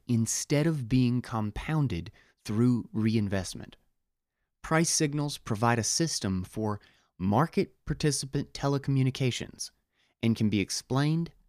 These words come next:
as follows. Quote, "Understanding price signals. Knowledge, due to its dynamic and fluid nature, cannot be fully known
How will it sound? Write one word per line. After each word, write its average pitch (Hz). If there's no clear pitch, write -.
as 131
follows. 52
Quote, -
"Understanding 127
price 110
signals. -
Knowledge, 117
due 120
to 196
its 170
dynamic 110
and 127
fluid 123
nature, 92
cannot 104
be 151
fully 139
known 95